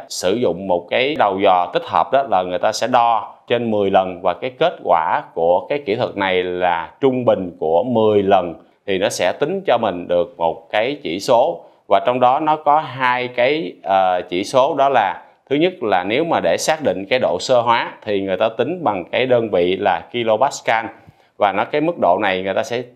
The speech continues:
chia ra làm bốn cái giai đoạn, là giai đoạn là F không, F một, có nghĩa là tình trạng của cái gan mình nó hoàn toàn bình thường.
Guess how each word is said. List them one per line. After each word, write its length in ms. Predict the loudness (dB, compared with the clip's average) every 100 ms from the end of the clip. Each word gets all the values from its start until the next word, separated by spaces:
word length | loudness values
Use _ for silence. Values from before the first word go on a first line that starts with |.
| _ _ _
chia 220 | 0 2
ra 220 | 2 2
làm 260 | 0 -2 2
bốn 320 | 2 2 -4
cái 240 | 0 0 2
giai 140 | 2
đoạn, 260 | 4 2 -2 -10 _ _ -4
là 340 | 0 2 0
giai 200 | 0 2
đoạn 280 | 2 2 0
là 140 | 0 -2
F 80 | -4
không, 260 | 0 0 0
F 120 | -2 2
một, 280 | 2 2 0
có 100 | -2
nghĩa 260 | 0 0
là 240 | 0 0 -2
tình 260 | -4 -6
trạng 240 | -4 -4 -4
của 120 | -6
cái 100 | -2
gan 260 | -2 0
mình 220 | -2 -4 -2
nó 120 | -2
hoàn 320 | 0 -2 -2
toàn 220 | -2 -2
bình 160 | -4 -2
thường. 340 | 0 0 -4